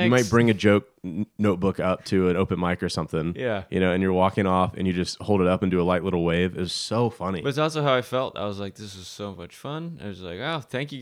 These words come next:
Speaker 1: I had a
Speaker 2: guys.
Speaker 1: great time. Thanks
Speaker 2: Thanks
Speaker 1: for
Speaker 2: so
Speaker 1: being
Speaker 2: much.
Speaker 1: <laughs> Thanks for having
Speaker 2: See you
Speaker 1: me.
Speaker 2: next time."
Speaker 1: <laughs> It's perfect. Uh, I'll, let's remember to put that on our story
Speaker 2: Yeah.
Speaker 1: later today 'cause it's, it's great.
Speaker 2: It's a good one.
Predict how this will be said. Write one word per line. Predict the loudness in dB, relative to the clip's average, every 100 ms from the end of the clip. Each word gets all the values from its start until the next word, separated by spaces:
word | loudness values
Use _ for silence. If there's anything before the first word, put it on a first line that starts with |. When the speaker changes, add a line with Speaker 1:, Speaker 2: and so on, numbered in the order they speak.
| 0
Speaker 1:
I |
had | 2
a |
Speaker 2:
guys. | 4
Speaker 1:
great | 4 8
time. | 8 10
Thanks | 8 6
Speaker 2:
Thanks | 6
Speaker 1:
for | 10
Speaker 2:
so |
Speaker 1:
being | 10
Speaker 2:
much. | 8 2
Speaker 1:
<laughs> | -2 -4
Thanks | -4 -2
for | 0
having | 2 2
Speaker 2:
See | 2
you | 2
Speaker 1:
me. |
Speaker 2:
next | 0 -2
time." | -4 -2 -2
Speaker 1:
<laughs> | -6 -8 -10 -8 -14 _ -20 -20 -20 -20 -6
It's | -4 -2
perfect. | 0 0 0 -6 -2
Uh, | 2 4 2 0 -2
I'll, | 0 0
let's | 0 0
remember | 0 2
to | 0
put | 0
that | -2 -2
on |
our | -2
story | -4 -8 -6 -6 -8 _
Speaker 2:
Yeah. | -2 -2
Speaker 1:
later | -2
today | -4 -8 -8
'cause | -10
it's, | -12 -12 _
it's | -12 -10
great. | -6 -8 -10 _ _ _ _ -16
Speaker 2:
It's | -14 -10
a |
good | -4 -2
one. | 0 -2